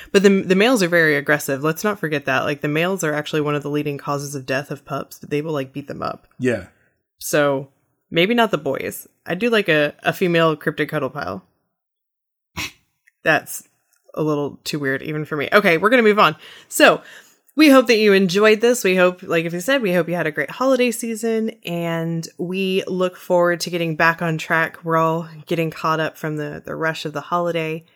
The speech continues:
Speaker 1: So this episode is gonna be a little bit shorter, and we're gonna be back to Full Swing episodes starting in two weeks.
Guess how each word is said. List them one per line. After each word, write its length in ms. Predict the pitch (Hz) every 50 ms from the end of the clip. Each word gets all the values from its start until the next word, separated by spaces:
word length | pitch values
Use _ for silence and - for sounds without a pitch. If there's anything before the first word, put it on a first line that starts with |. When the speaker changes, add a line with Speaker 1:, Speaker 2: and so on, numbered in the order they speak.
| _ _ _ _ _ _ _
Speaker 1:
So 500 | - - 175 165 160 156 156 160 156 -
this 240 | 180 185 185 -
episode 300 | 190 175 160 - 185 170
is 180 | 180 185 196 190
gonna 180 | 196 208 202 190
be 100 | 185 185
a 60 | 180
little 200 | 170 175 180 175
bit 180 | 175 170 170
shorter, 400 | - - 185 180 185 196 202 208
and 180 | - - 165 160
we're 120 | 165 160
gonna 140 | 160 160 160
be 120 | 160 160 156
back 320 | - 156 156 - - _
to 280 | - - 151 147 147 -
Full 280 | - - - 165 156
Swing 220 | 151 - 160 151 151
episodes 760 | 147 - 151 - 160 156 156 156 151 151 - - - - _ _ _ _ _ _ _ _ _ _ _ _ _ _ - _ _
starting 480 | - - - 165 156 156 160 160 156 -
in 400 | - - 156 156 156 156 151 151
two 340 | - - - 185 180 175 165
weeks. 520 | 160 165 190 240 262 _ - - - -